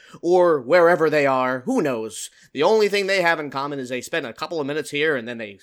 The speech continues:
vamooshed. But never fear, for I, C W Paramount,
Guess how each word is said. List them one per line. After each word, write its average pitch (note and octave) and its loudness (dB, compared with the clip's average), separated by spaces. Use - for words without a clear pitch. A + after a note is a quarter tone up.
vamooshed. D#3+ -2
But C#3 -6
never G3+ 6
fear, D#3+ 0
for C3+ -12
I, B2+ 2
C D4+ -4
W B3 -2
Paramount, C#3 -4